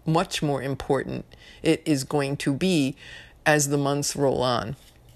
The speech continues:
So, anyway, having said that, uh, let's see. The, um, some other things that we want to be aware of is,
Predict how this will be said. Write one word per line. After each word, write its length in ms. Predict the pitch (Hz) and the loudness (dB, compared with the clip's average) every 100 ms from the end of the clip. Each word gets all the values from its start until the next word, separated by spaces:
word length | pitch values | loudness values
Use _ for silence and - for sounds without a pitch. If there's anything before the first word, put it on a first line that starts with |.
| - - - - - - - - | -20 -20 -20 -20 -20 -12 -12 -6
So, 360 | - 311 180 - - - - - | 2 4 4 0 -12 -18 -6 0
anyway, 420 | 196 - 131 139 - - - | 2 2 -2 -4 -8 -20 -2
having 280 | 208 175 151 | 2 2 2
said 260 | - 139 | 0 2
that, 300 | 147 143 - - - - - - | 2 0 -4 -16 -20 -20 -10 -2
uh, 360 | 160 156 156 | 0 2 2
let's 260 | 160 190 - | 2 0 0
see. 400 | - 156 143 - - - - - - - - - - - | 0 0 -2 -8 -20 -20 -20 -20 -20 -20 -8 -6 -6 -10
The, 480 | - - 175 180 196 | -10 -8 -2 0 2
um, 380 | 196 180 175 165 | 2 2 2 0
some 260 | - 240 | 0 2
other 160 | 226 208 | 4 4
things 380 | 202 202 185 175 | 2 2 2 2
that 120 | - | 2
we 120 | 165 | 2
want 160 | 160 160 | 2 2
to 40 | |
be 100 | 151 | 2
aware 360 | 147 156 175 165 | 2 4 4 6
of 200 | 139 135 | 4 0
is, 220 | 143 | -4